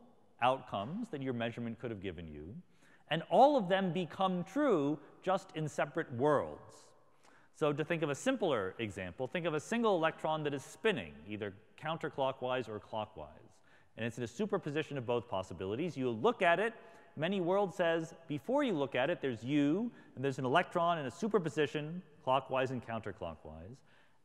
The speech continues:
After you look at it, there is an electron spinning clockwise, and you saw it spinning clockwise, plus, in a superposition,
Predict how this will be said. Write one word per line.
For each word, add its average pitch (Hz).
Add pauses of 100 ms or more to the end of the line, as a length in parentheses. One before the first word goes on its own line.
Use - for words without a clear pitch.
After 269
you 240
look 285
at 101
it, 127 (680)
there 143
is 139 (260)
an 143
electron 165
spinning 151
clockwise, 143
and 123
you 151
saw 170
it 131
spinning 104
clockwise, 85 (480)
plus, 226 (260)
in 131
a 139
superposition, 165